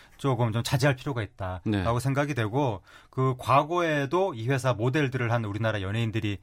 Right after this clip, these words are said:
Speaker 1: 있는데
Speaker 2: 음.
Speaker 1: 괜히 뭐 그분들 소급해서 공격하고 이런,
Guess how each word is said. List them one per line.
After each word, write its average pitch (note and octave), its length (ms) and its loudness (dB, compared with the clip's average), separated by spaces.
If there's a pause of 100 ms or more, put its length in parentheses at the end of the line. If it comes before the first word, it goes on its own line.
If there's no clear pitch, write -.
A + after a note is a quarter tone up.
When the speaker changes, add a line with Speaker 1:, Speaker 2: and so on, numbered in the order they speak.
(120)
Speaker 1:
있는데 G#2 680 0
Speaker 2:
음. F#2 320 2
Speaker 1:
괜히 E3+ 440 -2
뭐 C3 320 2 (340)
그분들 C3+ 460 2
소급해서 F3 640 0
공격하고 A#2 480 -2
이런, A2 220 0